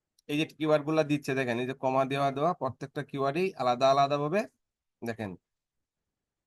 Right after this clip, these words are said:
কিওয়ার্ড কিন্তু কমপ্লিট। এখানে পঞ্চাশটা, ঊনপঞ্চাশটা কিওয়ার্ডই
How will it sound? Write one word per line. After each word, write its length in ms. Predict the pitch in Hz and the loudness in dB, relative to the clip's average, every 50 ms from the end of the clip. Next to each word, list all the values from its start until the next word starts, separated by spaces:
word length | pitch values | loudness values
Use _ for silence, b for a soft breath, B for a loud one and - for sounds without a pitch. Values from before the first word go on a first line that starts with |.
| _ _ _ _ _ _ _ _ - | _ _ _ _ _ _ _ _ -4
কিওয়ার্ড 280 | - - 143 143 139 - | 2 4 4 4 6 6
কিন্তু 180 | 147 135 139 135 | 6 6 6 8
কমপ্লিট। 420 | - 143 135 127 113 120 120 110 - | 10 10 10 10 8 6 4 4 4
এখানে 200 | 127 131 135 131 | 4 2 2 4
পঞ্চাশটা, 560 | - 147 143 147 143 - 147 139 - - 143 135 | 4 4 4 4 2 2 0 -2 0 2 2 4
ঊনপঞ্চাশটা 580 | 139 139 139 131 139 135 123 131 123 - 135 | 4 2 2 0 0 -2 -2 -4 -8 -8 -8
কিওয়ার্ডই 420 | 127 - 131 131 139 139 170 220 | -4 -2 -2 0 2 2 2 0